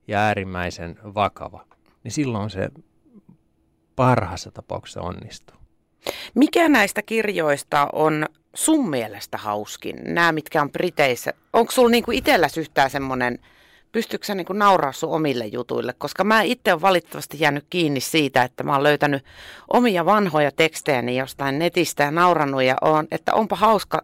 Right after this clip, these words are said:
Speaker 2: läppä ja mä huomaan vasta myöhemmin, että se on mun kirjoittava. Niin käykö sulle koskaan sillä tavalla, että sä naurat niille? Että
Speaker 1: Ö, no siis siinä kirjoitusvaiheessahan, ö, kun mähän vietän kirjan kanssa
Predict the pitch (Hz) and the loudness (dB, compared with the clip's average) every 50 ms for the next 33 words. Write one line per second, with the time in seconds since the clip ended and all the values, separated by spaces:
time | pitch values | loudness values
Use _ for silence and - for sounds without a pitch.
0 | _ - 180 190 190 190 _ - 156 151 147 151 165 175 175 180 175 170 165 165 | _ -2 0 0 0 0 _ -2 0 0 0 0 0 -2 0 0 2 2 2 0
1 | 170 175 - - - 226 240 214 165 127 127 123 123 123 - - - - 170 175 | 0 -2 -4 -6 -4 0 0 0 0 -2 -6 -10 -10 -10 -10 -8 -6 -4 -2 -2
2 | 160 - - 196 175 - - 131 143 135 131 127 123 - _ - 113 101 95 - | 0 2 2 0 0 0 2 2 2 2 2 0 -2 -2 _ -4 -2 -2 -4 -6
3 | - - - - - - - - - - - - 190 - 233 240 233 - - 214 | -8 -12 -20 -20 -20 -20 -20 -20 -20 -20 -16 -10 -4 0 0 0 0 0 -2 -2
4 | 190 175 160 - - 147 147 - - 135 139 127 123 135 135 131 117 120 107 104 | -2 -2 -2 -2 -4 -4 -4 -4 -4 -6 -4 -4 -4 -4 -2 -2 0 2 2 2
5 | - - - - - 151 151 151 151 139 127 - 131 - _ - 135 - - - | 2 2 0 -2 -4 -4 -2 0 2 2 2 0 -2 -6 _ -10 -8 -8 -6 -8
6 | - - - - - - _ _ _ _ _ _ _ - 139 143 143 - _ _ | -10 -12 -14 -18 -20 -20 _ _ _ _ _ _ _ -6 -6 -4 -6 -6 _ _
7 | - 143 139 - 165 151 - - 160 160 156 139 - _ - 190 196 196 196 185 | -6 -4 -2 -2 -2 -2 -2 -2 -2 -2 -2 -4 -8 _ -4 -2 0 0 2 0
8 | 175 147 - 131 - - - 143 147 147 139 123 120 113 104 98 - - - 101 | -2 -2 -4 -8 -10 -4 0 2 2 2 2 0 0 -2 -2 -4 -6 -6 -6 -4
9 | 95 95 101 101 98 90 - - - 104 92 92 98 98 98 95 - - _ - | -4 -4 -4 -4 -4 -6 -8 -12 -16 -12 -8 -6 -4 -4 -4 -6 -8 -14 _ -20
10 | - - _ - - _ _ _ _ _ _ _ _ _ - 170 143 - - 139 | -20 -20 _ -20 -20 _ _ _ _ _ _ _ _ _ -20 -20 -14 -6 -2 0
11 | 160 185 202 196 170 143 135 127 120 - 117 107 101 - 123 123 117 107 101 95 | 2 2 2 2 2 2 0 0 0 -2 -4 -8 -6 -4 -2 -2 -2 -2 -2 -4
12 | 92 87 - - 95 92 87 - - - - 101 90 | -6 -6 -6 -6 -6 -6 -6 -8 -12 -10 -8 -8 -8